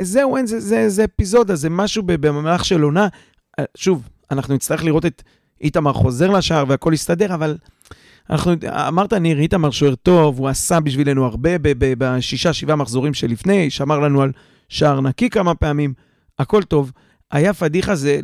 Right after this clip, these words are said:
להפך, זה אפילו קצת משמח אותי ש-, שהיה משבר, ניהלת אותו נכון, בקבוצות אחרות זה יכול להידרדר,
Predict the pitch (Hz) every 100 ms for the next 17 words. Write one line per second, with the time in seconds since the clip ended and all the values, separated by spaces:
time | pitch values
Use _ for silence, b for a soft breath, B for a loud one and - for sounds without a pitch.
0 | 143 - 165 - 160 135 139 208 - 202
1 | 190 - 156 175 175 143 139 120 147 131
2 | 127 127 127 - b b b b b b
3 | b - 156 139 139 139 185 185 151 196
4 | 190 180 _ 135 151 190 214 180 175 147
5 | - 180 180 180 139 156 202 202 180 170
6 | 190 151 160 196 185 135 151 135 127 185
7 | 180